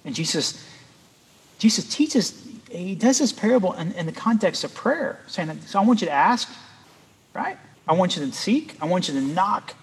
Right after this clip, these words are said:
and it's gonna be given to you." Luke eighteen, he says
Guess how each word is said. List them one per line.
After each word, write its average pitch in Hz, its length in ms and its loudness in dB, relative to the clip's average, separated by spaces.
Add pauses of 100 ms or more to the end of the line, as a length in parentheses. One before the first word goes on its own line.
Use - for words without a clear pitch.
(220)
and 170 80 -4
it's - 80 -4
gonna 165 160 -4
be - 20 -2
given 254 300 -2
to - 140 -12
you." - 60 -18 (1160)
Luke 214 280 4
eighteen, 247 640 0 (1300)
he 202 120 -4
says 196 540 0